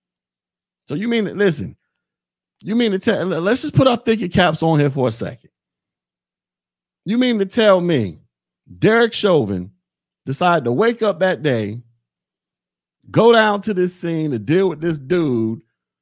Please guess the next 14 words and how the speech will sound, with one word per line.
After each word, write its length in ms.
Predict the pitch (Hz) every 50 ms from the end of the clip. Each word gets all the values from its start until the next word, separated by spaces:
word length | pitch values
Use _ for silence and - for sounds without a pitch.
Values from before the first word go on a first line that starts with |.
| _ _ _ _ -
that 200 | 127 135 135 -
just 280 | 107 165 190 196 -
got 160 | - 185 185 175
accused 680 | 165 175 - - 196 185 180 180 175 175 175 160 -
of, 540 | 151 143 135 127 123 117 117 113 110 107 _ _ _ _ _ _ _ _ _ _ _ _ _ _ _
of, 200 | 110 117 113 110
uh, 440 | 123 123 123 123 120 117 117 113 110
uh, 680 | 90 - _ _ _ - 127 120 107 85 123 120 117
of, 120 | 113 104 117
uh, 260 | 113 117 117 113 107
passing 460 | - - - 170 170 180 190 - 190 180
off 240 | 175 170 170 -
fake 220 | - 180 180 175 135
money, 460 | 135 151 135 117 104 98 101 120 135